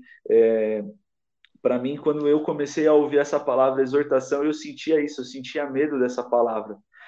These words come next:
porque pra mim a exortação ia me, me deixar desconfortável. Mas não, a, a exor-, a exortação, ela não nos deixa desconfortável, ela nos, nos dá encorajamento a buscar mais da palavra.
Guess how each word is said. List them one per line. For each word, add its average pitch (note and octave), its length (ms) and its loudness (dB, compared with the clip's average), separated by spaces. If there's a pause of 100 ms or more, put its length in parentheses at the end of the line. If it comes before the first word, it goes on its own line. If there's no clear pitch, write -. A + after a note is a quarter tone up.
(180)
porque B2+ 260 -4
pra C3 220 0
mim C3 160 -2
a C#3+ 60 0
exortação C#3 880 -2
ia C#3 280 -2
me, C#3+ 180 -12 (180)
me B2+ 160 -6
deixar C#3 300 -2
desconfortável. C#3 1040 0 (320)
Mas D3 300 -4
não, D#3 360 -2 (340)
a, A#2 180 2 (140)
a A#2+ 60 0
exor-, C#3 400 0
a B2+ 60 0
exortação, D3 920 -2
ela C3 200 0
não D#3+ 140 -2
nos F#3+ 160 -4
deixa D3 260 -2
desconfortável, A#2 840 -4
ela B2 160 -2
nos, C#3+ 280 -8 (340)
nos C3 300 -6
dá D3+ 200 2
encorajamento E3+ 1400 0 (320)
a C3 80 2
buscar E3 600 -2
mais F3 240 2
da - 80 0
palavra. D#3+ 640 2